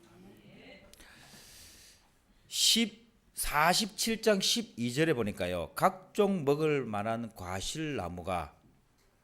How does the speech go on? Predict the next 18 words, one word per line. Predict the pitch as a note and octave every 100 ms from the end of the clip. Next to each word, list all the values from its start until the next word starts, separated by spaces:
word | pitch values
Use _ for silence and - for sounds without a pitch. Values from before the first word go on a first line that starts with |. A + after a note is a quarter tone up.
| _ _ _ _ _ _ _ _
그 | - D3+
잎사귀가 | C#3+ B2+ A#2 - D3+ B2+ A#2 A#2+ B2 -
시들지 | - - B2 C3 A2
않고 | F2 - C#2+ - _ _ _ _ _
열매가 | G2+ A#2+ B2+ C#3+ C#3 B2+ -
끓이지 | D3 C#3+ A2
않고 | F2+ E2 D#2 C#2 - _ _
달마다 | B2 C3 C#3+ C#3 C3
새 | A#2+ D#3 D#3
열매를 | C#3 C#3 A2
맺고 | F#2+ F#2+ E2 C#2+ - _ _ _ -
잎사귀가 | B2 - D3 C3+ C3 A#2+ - A#2 A2
약재료가 | B2 C3 D3 C3+ A#2
되고. | F#2+ E2+ E2+
아멘. | B2+ D3 C#3+ - _ _ _ - - F#3+ - - - _ _ _ _ _ _ _ -
그 | F#3
말은 | E3+ E3
뭐예요? | G#2+ B2+ G#2 D2